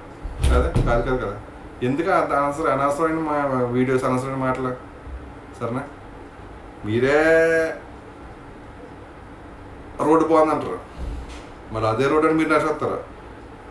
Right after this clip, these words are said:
మీరు అదే రోడ్ అని మీరు తొక్కుకుంటూ వెళ్తారు. ఇదిగో మళ్ళీ అవి తిరిగి వచ్చినప్పుడు ఇదిగో చూడు గుంటలు పడిన మీరే అంటున్నారు. నడుచుకుంటూ వెళ్ళేది మీరే,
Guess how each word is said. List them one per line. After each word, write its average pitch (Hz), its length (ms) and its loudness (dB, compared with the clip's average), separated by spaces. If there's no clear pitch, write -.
మీరు 123 240 2
అదే 127 280 6
రోడ్ 165 180 8
అని 170 80 6
మీరు 165 140 6
తొక్కుకుంటూ 165 500 4
వెళ్తారు. 156 340 4
ఇదిగో 139 200 4
మళ్ళీ 165 220 8
అవి 151 160 8
తిరిగి 151 260 4
వచ్చినప్పుడు 165 340 6
ఇదిగో 165 160 6
చూడు 156 100 2
గుంటలు 156 200 4
పడిన 160 220 6
మీరే 147 240 2
అంటున్నారు. 127 340 2
నడుచుకుంటూ 143 380 2
వెళ్ళేది 175 240 6
మీరే, 170 220 4